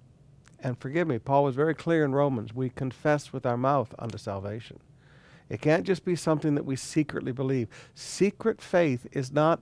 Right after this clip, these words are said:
saving faith. Let me say that again. Secret faith is not saving faith. But people wanted to keep their faith secret because they're afraid of organized religion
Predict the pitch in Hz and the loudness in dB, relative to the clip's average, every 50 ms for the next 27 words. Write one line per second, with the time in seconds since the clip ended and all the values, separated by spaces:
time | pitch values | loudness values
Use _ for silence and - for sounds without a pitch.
0 | - - - - - 156 147 147 143 143 147 135 131 - - 151 147 139 120 95 | -4 -14 -16 -6 -2 0 2 2 0 0 -2 -4 -4 -2 0 0 2 2 0 -2
1 | - - - - - 120 117 - 131 127 131 139 135 147 165 160 147 - - - | -4 -8 -12 -10 -10 -10 -6 -4 -2 -2 -2 -2 -2 0 0 0 0 -4 -8 -14
2 | - - - - - - - _ - - - 170 190 196 - - 226 214 - - | -20 -20 -20 -20 -20 -20 -20 _ -12 0 4 6 6 6 4 2 0 0 0 -2
3 | - - 156 156 156 151 - - - 135 - - 151 143 143 - - - - - | 0 2 4 4 4 2 0 -4 -8 -8 -2 0 2 2 2 0 -2 -8 -8 -6
4 | - 175 180 170 175 175 156 - - 214 214 190 - - - _ _ _ - - | -4 -4 -4 -2 -4 -6 -6 -6 -6 -6 -6 -6 -8 -10 -14 _ _ _ -20 -20
5 | _ _ _ - - - - - - - 165 160 - - 247 254 - - 226 190 | _ _ _ -20 -20 -20 -20 -14 -2 -2 -2 -2 0 -2 -2 -2 -2 -2 -4 0
6 | 185 185 185 180 175 165 151 - - 175 160 - 165 156 147 - - 156 151 143 | 2 4 4 4 2 0 -4 -2 -4 -4 -2 2 0 0 0 2 2 2 4 4
7 | 139 - - - - - - - - 262 247 - - - - - _ - - _ | 2 -2 -10 -14 -14 -12 -8 -6 -4 -4 -4 -6 -10 -12 -12 -14 _ -20 -20 _
8 | - _ - - - _ _ _ _ _ _ _ _ - _ - _ _ _ - | -20 _ -20 -20 -20 _ _ _ _ _ _ _ _ -20 _ -20 _ _ _ -20
9 | - - - - _ _ 151 143 - - 147 143 143 127 139 135 131 127 - - | -20 -20 -20 -20 _ _ -6 -4 2 2 4 4 4 2 2 2 2 2 0 -2
10 | 127 - - - - 147 160 180 196 202 214 208 - - 123 107 - 143 160 170 | -8 -10 -10 0 4 6 6 8 6 6 4 2 -2 -4 -4 -2 0 0 0 2
11 | 165 175 170 165 165 165 160 - 185 170 151 135 123 143 156 180 180 | 0 0 2 2 2 0 0 -2 0 2 2 0 2 0 -2 -4 -4